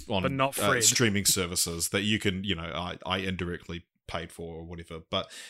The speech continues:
Speaker 1: the, yeah, Fred, I actually had to specifically for those movies put down money for.
Speaker 2: <laughs>
Speaker 1: But did you notice in this film, A J, there's,
Speaker 2: Hmm.
Speaker 1: have you ever seen the movie Gummo by Harmony Korine?
Speaker 2: Yeah, I have.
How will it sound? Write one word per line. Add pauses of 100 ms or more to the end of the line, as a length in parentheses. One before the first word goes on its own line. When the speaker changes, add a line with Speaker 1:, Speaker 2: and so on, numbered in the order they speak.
(120)
Speaker 1:
the, (520)
yeah,
Fred,
I
actually
had
to (120)
specifically
for
those
movies
put
down
money
for. (300)
Speaker 2:
<laughs>
Speaker 1:
But (640)
did
you
notice (680)
in
this
film,
A
J, (180)
there's,
Speaker 2:
Hmm.
Speaker 1:
have
you
ever
seen
the
movie
Gummo (380)
by
Harmony
Korine?
Speaker 2:
Yeah,
I
have.